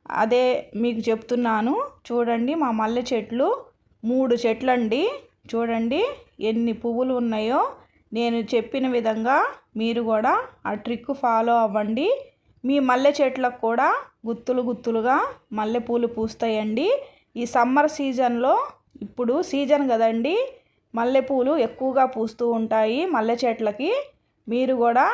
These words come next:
నేను చెప్పిన ట్రిక్ ఫాలో అవ్వండి. మీ చె-, మీ మల్లె చెట్లకు కూడా గుత్తులు గుత్తులుగా పూలు పూస్తాయండి. మున్-, చూడండి మా చెట్టుకి ఎన్ని మల్లెపూలు ఉన్నాయో. నేను మూడు చెట్లకు పూలు కోయలేకపోయానండి.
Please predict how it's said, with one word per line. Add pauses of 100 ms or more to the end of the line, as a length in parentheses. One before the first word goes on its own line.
(140)
నేను
చెప్పిన
ట్రిక్
ఫాలో
అవ్వండి. (420)
మీ
చె-,
మీ
మల్లె
చెట్లకు
కూడా (140)
గుత్తులు
గుత్తులుగా
పూలు
పూస్తాయండి. (680)
మున్-, (200)
చూడండి (420)
మా
చెట్టుకి
ఎన్ని
మల్లెపూలు
ఉన్నాయో. (560)
నేను
మూడు
చెట్లకు
పూలు
కోయలేకపోయానండి.